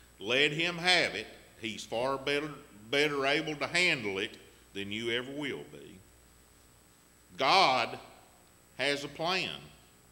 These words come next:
for your salvation. We're to hear his word,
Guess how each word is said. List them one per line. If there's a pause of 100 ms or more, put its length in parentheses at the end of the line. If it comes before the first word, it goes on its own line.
(340)
for
your
salvation. (1500)
We're
to
hear
his
word,